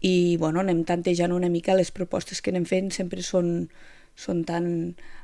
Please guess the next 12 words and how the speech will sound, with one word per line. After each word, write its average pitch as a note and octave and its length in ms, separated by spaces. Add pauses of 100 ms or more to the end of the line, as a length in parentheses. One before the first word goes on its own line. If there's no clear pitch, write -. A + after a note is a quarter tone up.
a F#3 80
nivell E3+ 880 (320)
de F3+ 80
música F3 320
en F3 80
català F#3 480
com, F3 480 (960)
com F3 160
amb E3 160
música F3 320
en E3+ 80
estranger. E3 540